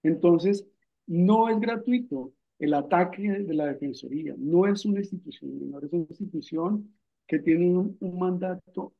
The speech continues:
del pueblo y para el pueblo, y eso es por eso que se han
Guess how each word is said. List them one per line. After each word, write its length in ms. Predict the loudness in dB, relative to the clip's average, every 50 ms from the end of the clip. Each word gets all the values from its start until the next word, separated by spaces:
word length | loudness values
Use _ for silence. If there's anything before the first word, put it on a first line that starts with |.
| _ -18 -12
del 300 | -6 -2 -2 -2 -2 -4 _ _ _ _ _ _ _ _ -16 -16 -14
pueblo 480 | -12 -10 -8 -8 -8 -8 -8 -10 -10 -10
y 60 | -12 -10
para 220 | -8 -8 -6 -6
el 100 | -8 -10
pueblo, 460 | -10 -10 -8 -8 -8 -8 -8 -10 -10 -12 -14 _ _ _ _ _ _ _ _
y 200 | _ 0 2 2
eso 440 | 2 2 0 -4 -8 -8 -8 -8 -8 -8
es 200 | -8 -8 -8 -12
por 240 | _ -6 -4 -4 -4
eso 320 | -4 -4 -6 -10 -10 -8
que 340 | _ -4 -2 -2 -2 -4 -6 -12 _ _ _ _ _ _ _
se 200 | _ -2 2 2
han 340 | 4 4 4 2 0 -4 -10